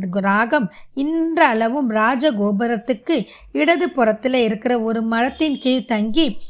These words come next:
இங்க இருக்கிற மக்களுக்கு எந்தவித இடையூறும் இல்லாமல் அவர்களை வாழ்த்தி வணங்குவதாகவும் சொல்கிறாங்க. இந்த இடத்துல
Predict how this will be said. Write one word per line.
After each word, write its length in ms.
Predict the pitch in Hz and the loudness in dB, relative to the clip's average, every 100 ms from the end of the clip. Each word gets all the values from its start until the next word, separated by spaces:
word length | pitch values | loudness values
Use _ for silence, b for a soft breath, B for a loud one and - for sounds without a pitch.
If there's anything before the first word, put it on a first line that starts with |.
| B - | B -6
இங்க 380 | 320 349 349 | -4 0 2
இருக்கிற 340 | 311 220 262 247 | 2 2 -2 0
மக்களுக்கு 720 | 208 202 - 269 262 262 285 | 2 0 0 0 0 -2 -2
எந்தவித 580 | 214 226 285 262 214 220 | 0 0 0 0 0 -2
இடையூறும் 680 | 196 196 226 240 262 285 | -2 -2 0 0 0 0
இல்லாமல் 520 | 202 202 220 240 294 220 B B | 0 0 0 0 -2 -4 B B
அவர்களை 760 | - 247 302 320 294 247 220 240 | -2 0 2 0 0 0 0 0
வாழ்த்தி 560 | 208 208 247 254 302 | 0 0 0 0 -4
வணங்குவதாகவும் 1000 | 233 190 202 220 220 214 202 196 202 294 - | 0 0 0 0 0 2 2 2 -2 -4 -2
சொல்கிறாங்க. 640 | 240 220 226 214 190 185 170 b b b | 0 0 2 2 2 0 -4 b b b
இந்த 440 | - 302 330 330 311 | -2 0 2 2 2
இடத்துல 560 | 208 190 - 262 285 | 2 0 2 2 2